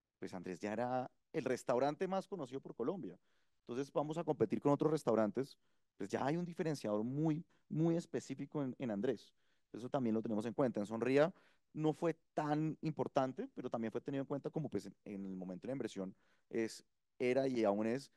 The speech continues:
el biggest, eh, market share de servicios de ortodoncia en Colombia. Entonces tenemos barreras de la ent-, y entonces tenemos eso, barreras de entrada, mercado y marca. Entonces, ¿cuál me faltó?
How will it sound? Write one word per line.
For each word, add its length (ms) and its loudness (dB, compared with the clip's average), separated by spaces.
el 460 2
biggest, 760 -2
eh, 360 0
market 320 -6
share 400 -6
de 340 -4
servicios 320 -4
de 60 2
ortodoncia 380 0
en 60 -4
Colombia. 440 2
Entonces 180 -10
tenemos 240 -10
barreras 240 -4
de 60 -6
la 80 -6
ent-, 200 -10
y 120 -6
entonces 240 -6
tenemos 280 -10
eso, 220 -10
barreras 340 -6
de 60 -6
entrada, 380 2
mercado 520 -4
y 80 -10
marca. 300 -4
Entonces, 280 -6
¿cuál 160 -6
me 100 -12
faltó? 300 -4